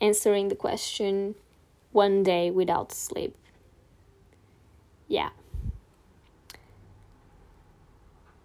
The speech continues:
Are there any totally wacky food combos you love that most people think are weird?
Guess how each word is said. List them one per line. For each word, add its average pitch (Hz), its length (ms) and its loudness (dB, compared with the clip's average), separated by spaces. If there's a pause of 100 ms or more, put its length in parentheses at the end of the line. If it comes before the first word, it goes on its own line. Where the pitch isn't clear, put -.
(540)
Are 233 560 8
there 202 380 6
any 247 460 4
totally 285 720 6
wacky 233 760 4
food 214 600 0
combos 208 760 2 (360)
you 220 160 10
love 208 680 8
that 196 180 6
most 202 360 2
people 196 480 4
think 190 600 -2
are 175 300 4
weird? 170 440 -2